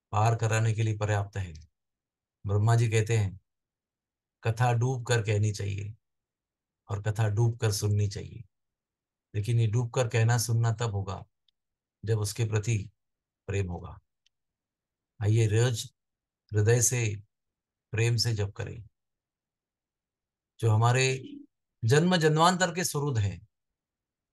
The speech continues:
उनके बारे में सुने कि सब कुछ लोग, सब प्रकार के लोग अपना अपना कहते हुए साथ छोड़ देते हैं, हमारी संगत छोड़ देते हैं, लेकिन भगवान जन्म जन्मांतर तक,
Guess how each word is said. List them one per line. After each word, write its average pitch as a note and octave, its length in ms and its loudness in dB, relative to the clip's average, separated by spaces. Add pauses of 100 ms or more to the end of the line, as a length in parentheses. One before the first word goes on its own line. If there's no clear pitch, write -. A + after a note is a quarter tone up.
(120)
उनके A2+ 220 -2
बारे B2+ 220 -2
में C#3 100 -2
सुने B2 460 -4 (540)
कि A#2+ 80 -4
सब D3+ 280 0 (100)
कुछ D3+ 280 -4
लोग, C3+ 400 4
सब B2+ 260 -2
प्रकार C3+ 400 2
के C#3 120 -4
लोग B2+ 380 -2
अपना B2+ 340 -2
अपना B2 260 -4
कहते A#2 300 -2
हुए A#2+ 200 0
साथ A#2 340 0
छोड़ A#2+ 320 -2
देते G2+ 280 -4
हैं, F2+ 220 -12 (920)
हमारी A#2 300 4
संगत A#2 440 2
छोड़ A#2 200 0
देते G#2 280 -2
हैं, G2+ 60 2
लेकिन G#2 300 0
भगवान G#2+ 500 0 (500)
जन्म A#2+ 340 2
जन्मांतर A#2 560 0
तक, A#2 220 -6